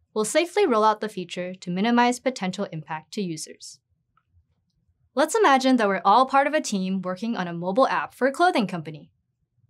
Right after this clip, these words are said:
The app lets customers browse and purchase items directly from their devices. Usage has grown steadily,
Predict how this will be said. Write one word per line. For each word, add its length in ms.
The 120
app 240
lets 220
customers 540
browse 520
and 180
purchase 400
items 460
directly 540
from 180
their 180
devices. 600
Usage 340
has 160
grown 300
steadily, 600